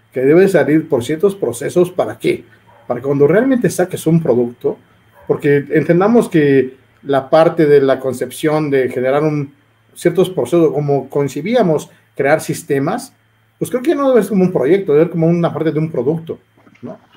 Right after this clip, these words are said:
Primeras ágiles que nos permitan hacer mejor las cosas. Entonces, teniendo un producto de una mejor calidad y que pase por ciertos procesos, vamos a, a generar mejores cosas y para quien sea, sea la entidad privada, sea la, la ciudadanía, no importa.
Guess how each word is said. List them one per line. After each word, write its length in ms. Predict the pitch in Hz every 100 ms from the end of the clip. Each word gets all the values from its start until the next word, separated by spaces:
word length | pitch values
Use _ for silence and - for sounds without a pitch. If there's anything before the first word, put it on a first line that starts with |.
| _
Primeras 360 | 143 190 190
ágiles 400 | 196 - 120 117
que 60 | 135
nos 120 | 127
permitan 460 | 139 139 180 175 - - -
hacer 220 | 127 160
mejor 320 | 160 - 135
las 220 | 131 117
cosas. 420 | - 190 120 - _ _ _
Entonces, 280 | - 160 160
teniendo 280 | 175 196 277
un 80 | -
producto 340 | 180 175 185
de 140 | 151 135
una 160 | 160
mejor 280 | 196 - 170
calidad 380 | - 131 143 143
y 100 | 123
que 120 | -
pase 300 | - 185 208
por 180 | - 131
ciertos 280 | 165 180 180
procesos, 540 | - 120 143 240 262 - _ _ -
vamos 200 | 185 170
a, 400 | 175 - - 135
a 40 |
generar 480 | 135 151 143 151 156
mejores 920 | 151 131 139 143 151 143 123 120 - _ _ _ _ _ _ -
cosas 460 | 165 151 160 147
y 140 | 143 135 -
para 220 | - 139
quien 180 | 151 143
sea, 300 | 175 147 117
sea 180 | 160 160
la 80 |
entidad 220 | 156 156 143
privada, 520 | 123 139 151 151 147
sea 360 | 143 139 139 - _ _
la, 140 | 131 127
la 160 | 123 123
ciudadanía, 760 | 139 127 135 156 151 151 151
no 140 | 143 143
importa. 400 | 135 123 -